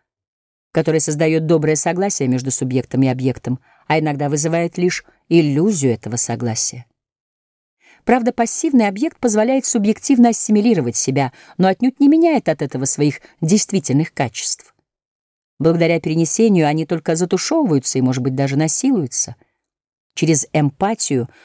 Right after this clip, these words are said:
могут быть созданы сходства и мнимые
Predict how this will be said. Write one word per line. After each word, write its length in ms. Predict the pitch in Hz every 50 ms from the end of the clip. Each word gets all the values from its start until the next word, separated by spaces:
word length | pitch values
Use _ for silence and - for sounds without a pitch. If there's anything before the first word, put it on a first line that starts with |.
| _ _ _
могут 260 | - 185 196 196 196
быть 240 | 175 185 202 - - -
созданы 500 | 165 - - - 202 196 175 180 180 190
сходства 640 | 180 - - - - 277 269 - - - - 147 143 - _ _ _ _ _ -
и 100 | 208 202
мнимые 400 | 202 220 247 262 233 247 240